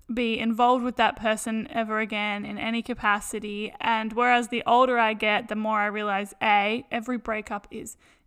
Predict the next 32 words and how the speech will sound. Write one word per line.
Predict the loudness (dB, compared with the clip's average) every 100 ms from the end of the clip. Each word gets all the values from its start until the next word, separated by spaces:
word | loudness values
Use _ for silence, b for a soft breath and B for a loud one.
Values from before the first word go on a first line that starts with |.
| -10
entirely | -8 -4 2 4 4 0 -4
different | -8 -10 -6 -4 -4
and | -6 -8
hurts | -6 -6 -6
in | -10
an | -8
entirely | -8 -10 -6 -4 -4 -6
different | -10 -14 -14 -8
way, | 0 4 4 2 -4 B B B
and | 4 4 4 2 -4 -6 _ _ _ _ -10 -4
B, | 0 2 0
the | 0
way | 0 0
that | 0 -4
you | -4 -6 -4 -4 -6 -10 _ _ _ _ -8
react | -4 0 2 2 0 -12 -12
to | -10
different | -10 -8 -10 -10
people | -6 -4 -2 -4
and | -4
the | -4
relationships | -4 -4 -4 -4 -4 -6 -10
that | -10
you | -8
have | -4 -2 -2
with | -6 -8
people | -8 -6 -4 -6
that | -6 -10
you've | -12 -8
broken | -4 -4 -4 -6
up | -6 -6
with | -8 -8 -6